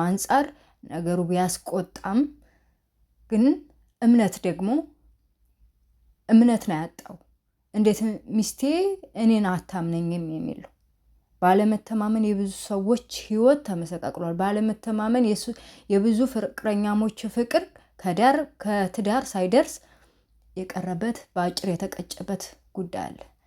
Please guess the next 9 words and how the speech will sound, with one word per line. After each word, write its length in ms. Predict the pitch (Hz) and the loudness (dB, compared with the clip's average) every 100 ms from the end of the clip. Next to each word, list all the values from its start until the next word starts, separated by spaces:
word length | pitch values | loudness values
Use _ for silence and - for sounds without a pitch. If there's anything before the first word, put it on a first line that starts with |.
| _ _ | _ _
ፍቅር 340 | - 202 - 202 | -6 -4 -4 -6
ነጻነት 560 | 170 180 - 180 170 - | -4 -4 -6 -8 -8 -10
ነው። 120 | 180 - _ _ - | -14 -16 _ _ -6
ፍቅር 300 | 226 - 208 | -4 -2 0
መተማመን 640 | 180 180 196 175 156 165 - | 0 -2 -4 -4 -4 -6 -10
ነው። 120 | 170 _ _ - _ _ _ | -12 _ _ -20 _ _ _
እሱን 320 | 196 - 202 | -6 -2 -2
ነው 120 | 160 165 | 0 -2
እየጠየቀ 560 | 165 - 175 170 165 | -4 -4 -4 -4 -4